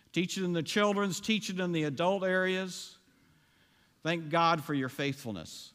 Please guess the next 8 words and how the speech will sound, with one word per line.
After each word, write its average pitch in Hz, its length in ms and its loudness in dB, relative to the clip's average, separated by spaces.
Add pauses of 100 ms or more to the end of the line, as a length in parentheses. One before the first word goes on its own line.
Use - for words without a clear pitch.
(680)
because 156 440 2
people 208 340 2
are 165 140 6
listening. 160 760 2 (800)
They 151 140 2
are 165 100 4
listening 165 840 2 (520)
to 143 200 -2